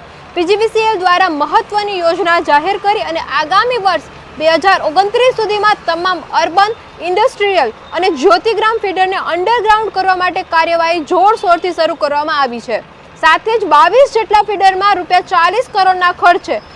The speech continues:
એમ વી વી સી સી કેબલ નાખવાનું કામ હાલ પૂરજોશમાં ચાલી રહ્યું હોવાનું પી જી વી સી એલ દ્વારા જાહેર કરાયું છે. તેની સાથે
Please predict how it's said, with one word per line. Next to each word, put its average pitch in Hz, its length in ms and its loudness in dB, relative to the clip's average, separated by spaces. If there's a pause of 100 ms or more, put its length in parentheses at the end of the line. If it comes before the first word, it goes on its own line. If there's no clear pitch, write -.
(260)
એમ 370 180 0
વી 415 140 0
વી 427 160 0
સી 415 240 0
સી 480 220 0 (280)
કેબલ 349 360 2
નાખવાનું 359 540 0
કામ 381 260 0
હાલ 339 260 0 (100)
પૂરજોશમાં 392 680 0
ચાલી 349 320 2
રહ્યું 359 260 0
હોવાનું 339 320 -2
પી 330 100 -6
જી 349 120 -2
વી 392 100 -4
સી 415 120 -2
એલ 415 140 4
દ્વારા 330 320 2
જાહેર 320 320 2
કરાયું 254 380 0
છે. 233 180 -4 (1080)
તેની 392 280 2
સાથે 381 340 4